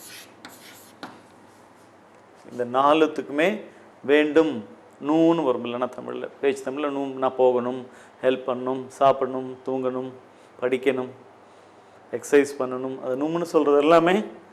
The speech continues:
இந்த நாலுமே. எது எதுக்கு இப்ப நம்ம என்ன யூஸ் பண்ணணுன்றது இந்த ஃபிங்கர்லயே சொல்லிடுறோம்.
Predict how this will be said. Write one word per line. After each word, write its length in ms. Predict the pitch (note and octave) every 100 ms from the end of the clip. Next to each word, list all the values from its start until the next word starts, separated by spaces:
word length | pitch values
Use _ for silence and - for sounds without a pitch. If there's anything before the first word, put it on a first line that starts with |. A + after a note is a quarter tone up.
| - - - -
இந்த 240 | D3+ C#3+
நாலுமே. 420 | C#3+ D3+ C#3+ C#3 A2+ - - - - - - -
எது 260 | D3 E3+
எதுக்கு 260 | A3 A#3 G#3+
இப்ப 140 | A3+
நம்ம 200 | F#3+ E3
என்ன 160 | D3 D#3+
யூஸ் 220 | D#3 D3
பண்ணணுன்றது 480 | D3 C#3 C#3 C3+ D3+
இந்த 140 | F#3 E3
ஃபிங்கர்லயே 320 | D3 C#3 C3+
சொல்லிடுறோம். 340 | - A#2+ A#2